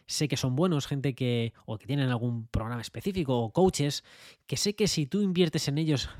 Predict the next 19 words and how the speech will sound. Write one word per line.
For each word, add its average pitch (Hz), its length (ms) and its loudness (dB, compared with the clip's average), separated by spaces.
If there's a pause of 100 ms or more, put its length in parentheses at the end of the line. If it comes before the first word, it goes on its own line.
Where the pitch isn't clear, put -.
(140)
tu 127 120 0
vida 143 220 2
va 135 100 2
a 123 40 -2
cambiar, 117 480 -2
porque 113 220 -8
vas 135 140 0
a 135 40 -4
hacer 123 180 -6
que 120 120 -4
cambie, 143 380 -4
porque 120 220 -6
vas 135 120 -4
a 151 60 -6
trabajar 135 360 -2
con 127 160 -2
ellos, 139 300 -2 (400)
porque, 123 920 -4 (340)
bueno, 190 320 -6